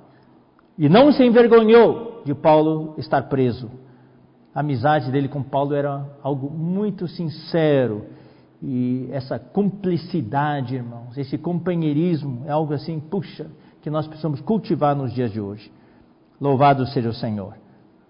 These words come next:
E também a Bíblia não explica, né? O Paulo não explica de que maneira Onesíforo o encorajou, o confortou, o animou, ah, talvez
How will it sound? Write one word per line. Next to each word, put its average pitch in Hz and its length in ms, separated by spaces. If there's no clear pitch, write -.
E 143 880
também 180 200
a 196 60
Bíblia 208 240
não 220 220
explica, 208 560
né? 185 420
O 156 80
Paulo 180 300
não 185 80
explica 190 440
de 165 140
que 359 240
maneira 277 800
Onesíforo 170 760
o 170 100
encorajou, 147 840
o 143 100
confortou, 180 920
o 160 80
animou, 160 680
ah, 131 1080
talvez 160 560